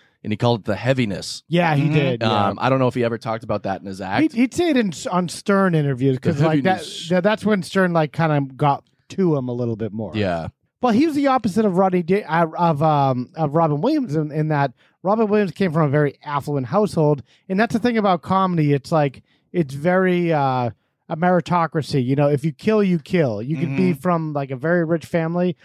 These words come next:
Speaker 2: or a very poor family, but for the most part, you know, it's easier to get, to get it, uh,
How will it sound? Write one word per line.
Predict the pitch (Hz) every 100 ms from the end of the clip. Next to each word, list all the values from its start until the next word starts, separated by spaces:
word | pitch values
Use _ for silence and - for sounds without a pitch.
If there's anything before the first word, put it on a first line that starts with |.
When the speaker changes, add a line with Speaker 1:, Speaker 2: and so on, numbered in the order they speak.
| - _
Speaker 2:
or | 156
a | 156
very | 160 160
poor | 135 196 208
family, | - 156 143 135
but | 139 127
for | 160
the | 165
most | 165 -
part, | 151 123 - _ _ _ -
you | 160
know, | 139 120
it's | - 156 - -
easier | 196 202 165 160 127 117 113 _ _ _ -
to | 170
get, | 139 165 151 _ _ _ 143
to | 175
get | 165 165
it, | 147 -
uh, | 147 131